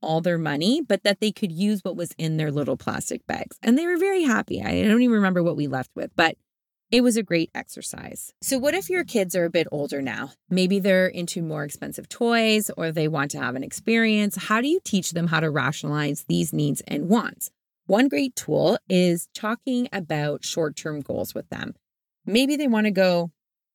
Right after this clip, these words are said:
I don't know, it's winter. Maybe they wanna go skiing with their friends or tubing or whatever people do in the winter. Uh, maybe they wanna buy an expensive item, an iPad, a gaming system, something that is going to take them a little bit more time to save this money.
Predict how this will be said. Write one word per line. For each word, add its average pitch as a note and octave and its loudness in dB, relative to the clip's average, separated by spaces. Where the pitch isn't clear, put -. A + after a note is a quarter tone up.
I F3 -4
don't C#3+ -6
know, C3 -4
it's E3+ -10
winter. D3+ -2
Maybe B3 0
they C4 0
wanna A#3 0
go F3+ 0
skiing D#3+ 2
with D#3 0
their C#3 -2
friends D3 -2
or C3+ -4
tubing D#3 0
or C3+ 0
whatever G3+ 4
people F#3 0
do E3 -4
in D#3 -6
the D3 -6
winter. F#3+ -2
Uh, E3 0
maybe C4 2
they F4+ -4
wanna D#4 -4
buy B3+ 0
an B3 2
expensive G3 -6
item, - -4
an E3+ 0
iPad, D#3+ 2
a D3+ -2
gaming D#3 -2
system, - -6
something D#4+ -2
that D#4 0
is C#4 -4
going F#3+ 2
to - -6
take D#3+ -6
them F3+ -2
a F3 -2
little F#3 2
bit F#3 -2
more D#3 -4
time C3 -2
to - -6
save - -6
this - -6
money. G#3+ 4